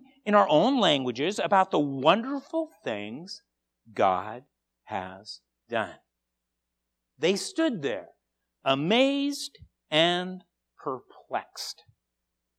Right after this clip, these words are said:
I love this. Here it is. Are you ready? "What can this mean?" They asked each other, "What can this mean?" That's a great question. That's the,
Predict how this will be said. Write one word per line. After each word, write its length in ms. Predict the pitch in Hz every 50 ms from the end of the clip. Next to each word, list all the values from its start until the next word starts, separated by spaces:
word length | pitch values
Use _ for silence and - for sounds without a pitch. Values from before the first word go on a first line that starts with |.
| _ _ _ _ -
I 120 | 127 123
love 200 | 120 127 123 110
this. 280 | 110 101 - - - _ _ _ _
Here 160 | - 135 131
it 80 | 131 131
is. 260 | 127 107 101 101 - -
Are 60 | 131 117
you 100 | 110 110
ready? 300 | 120 135 151 185 202 208 _ _ _ _ _ _ _ _ _ _ _ _ _ _ _ _ _ _ _ _ _
"What 440 | 110 107 123 143 160 190 202 - _ _ _ _ _ _ _ _ _ _ -
can 600 | 139 123 123 131 131 131 135 139 139 135 135 135 135 _ 104 101 98
this 600 | 110 117 110 107 104 104 - - - - - _ _ _ _ _ _ _ _ _ _ _ _ _ _
mean?" 320 | 98 98 98 90 78 76 71 _ _ _ _ _ _ _ _ _ _ _ _ _ _ _ _ _ _ _ _ _ _ _ _ _ _ _ _ _ _ _ _ _ _ _ _ -
They 160 | 113 104 101
asked 320 | 101 101 98 - - -
each 200 | 95 85 - -
other, 120 | - - _ _ _ _
"What 300 | 123 139 185 226 262 254 _ _
can 240 | - 156 135 127 127
this 260 | 135 165 170 - -
mean?" 220 | 190 180 160 127 - _ - - _ _ -
That's 380 | - 214 254 254 - - - 226
a 60 | 214
great 340 | 156 135 175 196 214 226 -
question. 320 | - 269 254 - 226 202
That's 240 | 233 254 269 - -
the, 160 | - 226 -